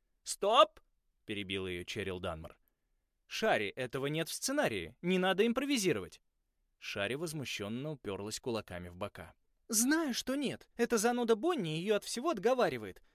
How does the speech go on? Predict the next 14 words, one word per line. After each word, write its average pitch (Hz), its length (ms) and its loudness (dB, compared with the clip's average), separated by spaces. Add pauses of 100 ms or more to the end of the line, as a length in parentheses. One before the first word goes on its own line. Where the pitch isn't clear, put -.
(140)
Но 240 120 2
нельзя 226 440 4
же, 160 120 -2
чтобы 185 300 0
Ханна 185 400 0
бросила 202 420 4
Шторми 220 400 0
в 147 60 -8
беде". 214 460 0 (680)
Мы 113 220 -4
с 90 80 -6
Блю 113 400 -8
обречённо 95 680 -10
вздохнули. 90 640 -16